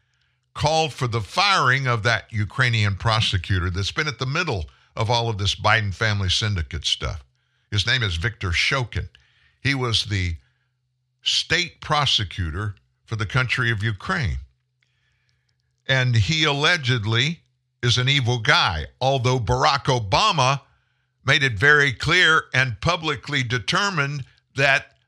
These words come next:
the Ukrainian, all of the corruption there in the financial system did not apply to this prosecutor because he was straight.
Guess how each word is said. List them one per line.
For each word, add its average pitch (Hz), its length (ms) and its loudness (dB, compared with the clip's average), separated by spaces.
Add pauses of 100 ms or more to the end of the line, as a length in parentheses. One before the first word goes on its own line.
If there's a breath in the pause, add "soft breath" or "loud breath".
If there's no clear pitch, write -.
(120)
the 123 80 0
Ukrainian, 170 1000 0 (1120)
all 165 200 4
of 139 120 -2
the 131 80 0
corruption 151 640 0
there 135 180 4
in 131 100 0
the 127 80 0
financial 135 600 0
system 123 600 -2
did 123 200 0
not 156 300 0
apply 117 420 0
to 104 100 -2
this 98 280 0
prosecutor 117 760 -2
because 135 380 -2
he 151 80 0
was 151 200 -2
straight. - 520 0